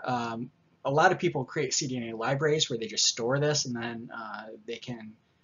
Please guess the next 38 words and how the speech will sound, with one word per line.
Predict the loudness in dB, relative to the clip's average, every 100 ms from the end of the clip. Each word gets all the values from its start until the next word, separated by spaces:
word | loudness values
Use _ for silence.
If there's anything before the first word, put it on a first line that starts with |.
| _
um, | -10 -8 -6 -8 -12 -20 _ 2
work | 8 8 6
with | -2 2
that | 2 2
as | -2 0
raw | 0 0
material. | 0 2 6 6 4 -4 -16 -4
Um, | 0
but | 2 2
in | 6
this | 6 8
figure, | 6 6 4
we're | 2
gonna | -2 -4
keep | -4 4
going. | 6 8 4 -2 -10 _
Uh, | 0
so | 2 2
we |
can | 0 2
ligate | 4 4 2 0 2
linkers | 2 4 2 0 0
onto | 2 2 2
the | -2 0
end. | 0 0 -4 -12 _ -2
Uh, | 0 2
these | 2 2
are |
blunt | 2 2 2
end | 2 2
ligations | 0 0 0 2 2 2 0 -2 -6 _ _
that | 2 4 4
allow | 2 4 4
us | 4 2
to | 0 0
add | 0 -2 -2
restriction | 0 0 0 -2 -2
sites. | 0 0 -2 -4 -6